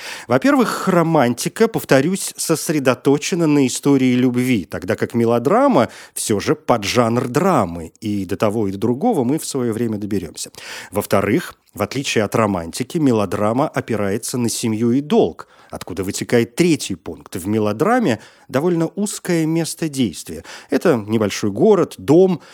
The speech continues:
а то и просто, выражаясь сухим языком, семейная ячейка, тогда как история любви может разворачиваться на фоне путешествий,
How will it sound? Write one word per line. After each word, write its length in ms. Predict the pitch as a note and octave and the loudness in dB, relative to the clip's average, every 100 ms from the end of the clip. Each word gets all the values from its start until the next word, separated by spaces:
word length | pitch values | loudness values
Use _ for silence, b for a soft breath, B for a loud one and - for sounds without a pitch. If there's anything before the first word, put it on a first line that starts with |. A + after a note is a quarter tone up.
| B | B
а 60 | - | -2
то 100 | A#2+ | 0
и 80 | |
просто, 460 | A#2 C3+ A#2 - E2+ | 2 2 2 0 -8
выражаясь 440 | E2+ E2 A2 G#2+ | -8 -2 0 0
сухим 340 | - G2 - F#2 | -4 -6 -6 -4
языком, 500 | G2+ G2+ A#2+ A3+ G#3 | -4 -4 -2 -2 -2
семейная 680 | - C3 C#3+ C#3 C3+ C3 B2 | -2 0 2 2 2 2 0
ячейка, 640 | A#2+ B2+ - A#2 C#2+ - | -2 -4 0 -2 -2 -12
тогда 300 | F#2+ F2+ A2+ | -8 -4 -2
как 240 | G#2+ - | -4 -4
история 440 | G#2+ - C3+ B2+ A2+ | -4 2 4 4 2
любви 440 | A#2 A#2+ F#3+ A#3 | 0 -2 -2 0
может 360 | D#3+ E3 E3 C#3 | 0 -2 -2 -2
разворачиваться 840 | B2 A#2+ C#3 D3+ - A#2 - G2+ | 0 0 0 -2 -2 -2 -2 -4
на 100 | G#2 | -4
фоне 280 | - G2+ F2+ | -2 -4 -4
путешествий, 880 | - - - D3 D#3+ - B2+ A#2 | -10 -10 -2 0 0 -2 -2 -2